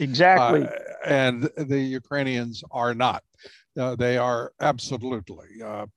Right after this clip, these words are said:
Speaker 2: permeated with corruption. Uh, but on the other hand, so is the United States now, political corruption throughout our government, our federal government. Uh, and that plays a part too here.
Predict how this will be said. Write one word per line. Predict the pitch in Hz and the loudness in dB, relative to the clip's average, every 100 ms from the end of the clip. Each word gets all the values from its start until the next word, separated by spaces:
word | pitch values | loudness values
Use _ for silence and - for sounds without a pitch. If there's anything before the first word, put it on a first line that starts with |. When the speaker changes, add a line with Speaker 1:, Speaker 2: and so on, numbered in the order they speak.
| _ | _
Speaker 2:
permeated | - 147 139 120 107 101 98 101 | -12 -4 0 0 0 -2 -4 -10
with | 104 - | -16 -12
corruption. | 131 110 107 - 110 110 _ _ _ _ _ | -10 -6 -6 -6 -10 -10 _ _ _ _ _
Uh, | 135 | 0
but | 135 156 147 135 - | 0 2 2 2 -8
on | 147 139 | -6 -4
the | 139 | 2
other | 139 139 127 | 2 0 -2
hand, | 135 135 | -2 -2
so | 110 151 139 | -6 -6 -4
is | 123 | -6
the | 113 | -6
United | 123 123 117 113 104 | -6 0 0 0 -4
States | - 135 123 - | -4 -2 -4 -6
now, | 101 101 | -8 -8
political | - 131 120 120 110 | -6 -2 -2 -4 -12
corruption | 104 107 95 - 104 | -12 -10 -10 -14 -18
throughout | 104 117 113 139 | -14 -6 0 2
our | 113 101 | 0 -4
government, | 101 92 90 113 | -4 -4 -4 -4
our | 98 | -6
federal | 104 131 120 101 | -4 -4 -4 -8
government. | 92 80 85 85 113 _ _ _ _ _ _ | -12 -16 -16 -10 -10 _ _ _ _ _ _
Uh, | 123 - | -6 -4
and | 165 143 139 143 - 165 | 0 2 2 0 -14 -8
that | 165 220 - | -2 -2 -2
plays | 175 165 156 | 0 0 0
a | |
part | 135 160 143 - - | -2 0 0 -4 -14
too | - 202 | -10 -8
here. | 151 123 80 | -4 -2 -4